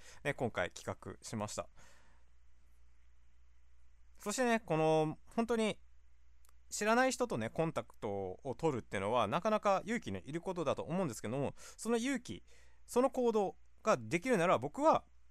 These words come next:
あなたに成功のルートっていうのをお伝えすることができると思っております。うん。なので、本当に第一歩を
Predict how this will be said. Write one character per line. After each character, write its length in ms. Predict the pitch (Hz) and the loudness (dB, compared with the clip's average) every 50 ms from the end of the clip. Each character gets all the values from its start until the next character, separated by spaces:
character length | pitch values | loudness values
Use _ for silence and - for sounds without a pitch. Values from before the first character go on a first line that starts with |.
| - - - - - - - - | -20 -20 -20 -20 -20 -14 -6 -2
あ 80 | 170 | 0
な 100 | 175 180 | 0 2
た 80 | 160 156 | 2 2
に 160 | 196 214 165 | 2 2 0
成 180 | - - 170 165 156 | 0 0 0 0 0
功 160 | - 160 156 151 | 2 2 2 4
の 140 | 151 147 | 4 4
ル 140 | 151 165 151 | 2 2 0
ー 20 | 117 | 0
ト 220 | - 98 92 - - - - - - | 0 -4 -4 -4 -10 -18 -20 -20 -14
っ 20 | - | -6
て 80 | - | -4
い 60 | 120 | -2
う 40 | 123 | -2
の 120 | 127 147 170 | 0 2 4
を 240 | 226 247 160 - - | 6 4 4 4 0
お 80 | 147 | -6
伝 240 | 147 - - - 180 | -6 -4 2 4 4
え 40 | 170 | 4
す 100 | - - | 2 0
る 80 | 202 - | -4 -2
こ 80 | 220 | 0
と 80 | 190 127 | 0 0
が 60 | 92 | 0
で 120 | 95 127 | -2 -6
き 100 | 143 - | -6 -4
る 120 | 214 196 - | -4 -4 -4
と 160 | - 95 - - - | -4 -6 -8 -6 -6
思 120 | 117 127 | -6 -6
っ 40 | - | -4
て 100 | - 107 | -4 -6
お 40 | 87 | -4
り 60 | 87 | -4
ま 120 | 101 110 | -4 -4
す。 160 | - - - - - - - - - - - - - - | -6 -6 -10 -12 -18 -20 -20 -20 -20 -20 -20 -20 -14 -8
う 60 | - | -8
ん。 160 | - - - - - - - - - - - - - - - - - - - - - - - - - - - - - - | -6 -6 -8 -10 -16 -20 -18 -20 -20 -20 -20 -20 -20 -20 -20 -20 -20 -20 -20 -20 -20 -20 -20 -20 -20 -20 -20 -16 -6 2
な 100 | 226 269 | 4 4
の 80 | 240 202 | 6 6
で、 240 | 226 220 - - - - - - - - - - - - - - - | 6 4 2 0 -2 -14 -20 -20 -20 -20 -20 -20 -20 -20 -20 -12 -4
本 160 | - 254 269 | 0 2 2
当 80 | 240 285 | 4 4
に 180 | 254 233 - - - - - - - - - - - - - - - - - - - - - - - - - - - - - - - | 2 2 0 -2 -10 -18 -20 -20 -20 -20 -20 -20 -20 -18 -18 -20 -20 -20 -20 -20 -20 -20 -20 -20 -20 -20 -20 -20 -20 -20 -20 -12 -2
第 180 | - 190 190 151 | 2 2 2 2
一 180 | - - 170 | 2 -4 -6
歩 300 | 170 - - - 101 - - - - - | -6 -6 -4 -4 -4 -4 -4 -12 -4 4
を 240 | 202 196 139 - | 6 6 6 6